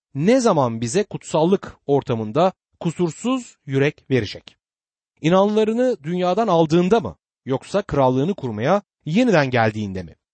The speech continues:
Yanıt bu bölümü anlamamıza bağlıdır. Rabbimiz İsa'nın bütün kutsal yaşamlarıyla birlikte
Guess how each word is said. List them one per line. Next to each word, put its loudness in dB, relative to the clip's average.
Yanıt 2
bu -6
bölümü 0
anlamamıza 0
bağlıdır. -2
Rabbimiz 2
İsa'nın 2
bütün -2
kutsal 0
yaşamlarıyla 0
birlikte 0